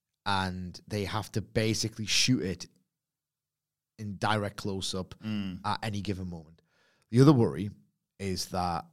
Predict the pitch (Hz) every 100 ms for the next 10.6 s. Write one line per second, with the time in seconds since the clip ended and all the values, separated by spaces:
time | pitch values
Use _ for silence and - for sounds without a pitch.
0 | _ _ - 101 120 120 104 - - 117
1 | 110 - 107 123 120 107 - 110 98 -
2 | 110 85 65 85 - - _ _ _ _
3 | _ _ _ _ _ _ _ _ - 147
4 | 165 156 135 120 113 - 98 69 50 -
5 | _ - 104 87 - _ _ _ _ 95
6 | 107 101 98 - - 117 113 113 110 113
7 | 120 127 - 98 - 65 - - _ _
8 | _ _ _ _ _ - - 131 110 -
9 | 73 - 98 104 95 90 98 - 117 123
10 | - 135 117 143 175